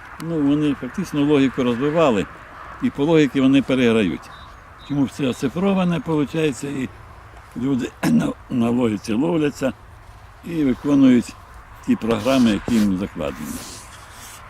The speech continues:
Так що це дуже серйозний момент. Пробуйте замислитися. Ваше усвідомлення, ну, зрозуміло, ті, хто ходять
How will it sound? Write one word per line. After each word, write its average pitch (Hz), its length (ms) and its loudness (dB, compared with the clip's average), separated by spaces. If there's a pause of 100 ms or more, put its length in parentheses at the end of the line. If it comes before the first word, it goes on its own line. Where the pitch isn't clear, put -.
(100)
Так 113 140 -4
що 117 140 -4
це 170 200 -2
дуже 131 380 2
серйозний 98 580 -2
момент. 123 480 0 (1700)
Пробуйте 135 460 0
замислитися. 104 600 0
Ваше 135 260 0
усвідомлення, 139 760 0 (1600)
ну, 180 120 -4
зрозуміло, 143 460 2
ті, 117 140 -2
хто 113 180 -4
ходять 117 440 -2